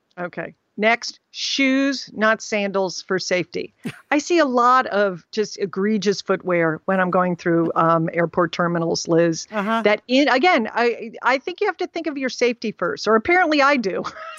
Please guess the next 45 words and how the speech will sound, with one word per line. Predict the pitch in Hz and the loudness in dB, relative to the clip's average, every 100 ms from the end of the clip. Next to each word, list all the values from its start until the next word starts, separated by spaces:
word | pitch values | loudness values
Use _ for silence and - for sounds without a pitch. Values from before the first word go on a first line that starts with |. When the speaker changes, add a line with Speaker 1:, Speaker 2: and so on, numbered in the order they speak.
| 220 | -2
Speaker 2:
Yes. | 240 185 | 2 4
Speaker 1:
So, | 302 294 220 _ - - - | 4 2 -8 _ -20 -20 -8
I | 262 | -6
mean, | 269 262 240 - | -4 -4 -6 -8
uh, | |
you | 220 240 | -6 -4
know, | 240 | -2
you | 240 | 0
want | 247 233 | 0 0
slip-on | - 302 311 311 | -4 0 2 2
shoes, | 262 269 247 254 - - | 0 -2 0 -2 -4 0
obviously, | 214 214 214 - 214 233 | 2 2 0 -2 -4 -2
'cause | 214 208 185 220 | 0 -2 -4 -6
in | 196 | -4
case | 208 202 | 0 0
you | 214 | 2
have | 208 | 0
to | 208 | 0
take | 190 202 190 | 0 0 0
them | 196 196 | 0 2
off, | 185 196 _ - | 4 2 _ -12
Speaker 2:
Mm-hmm. | 190 165 | -12 -2
Speaker 1:
but | 160 | 0
you | 240 254 | 2 2
want | 247 294 302 - _ | 4 4 2 -6 _
things | 285 277 262 220 | 0 2 2 0
that | - 247 220 | 0 0 0
you | 240 | -4
could | 226 254 208 | 0 0 0
move | 208 233 240 233 196 | -2 0 0 -2 -6
quickly | - - 320 - 233 226 190 - | -14 -6 -8 -6 -2 0 0 -4
in. | 170 - - - | -4 -6 -10 -12
So | - 233 240 | 0 2 2
flip-flops, | - 285 285 311 285 269 - | 0 -2 0 2 2 0 -2
they're | 269 | 0
not | 269 269 | 0 0
gonna | 277 | -2
cut | 254 254 302 | 0 0 2
it, | 202 - | -2 -2
right? | 196 226 294 | 0 0 0
Speaker 2:
Mm-hmm, | 160 156 - | -4 -4 0
Speaker 1:
Uh, | 220 208 | 2 2
Speaker 2:
mm-hmm. | 160 156 | -2 -4
Speaker 1:
so | 240 226 | 0 2
Speaker 2:
Yeah, | 196 156 | 2 0